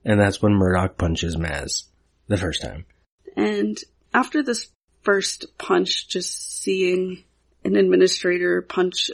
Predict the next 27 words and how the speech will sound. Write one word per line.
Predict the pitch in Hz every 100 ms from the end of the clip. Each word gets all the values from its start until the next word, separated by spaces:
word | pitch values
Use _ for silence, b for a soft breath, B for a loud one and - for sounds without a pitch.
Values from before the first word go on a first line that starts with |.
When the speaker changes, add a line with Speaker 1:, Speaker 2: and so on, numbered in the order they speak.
| -
Speaker 2:
a |
student, | 165 - - 202 180 175 -
I | 180
realized | 185 190 180 180 -
that's | 175 -
full-fledged | - 180 180 180 170 185
assault, | 170 - 175 -
but | 185 165 -
got | 175 170
me | 175
thinking | 175 170 185 180
about | 170 165
corporal | - 175 - 160
punishment | - 170 - 170 165
in | 95
Speaker 1:
Mm. | 95
Speaker 2:
schools | - 214 202 185
and | 165 170 _ _ _ _
teachers | - 320 320 269
or | 277
administrators | 254 254 247 - 247 226 226 220
just | 208 -
putting | 233 220 202
their | 190
hands | 185 196 196 196
on | - 190 190
students | - 202 196 190 180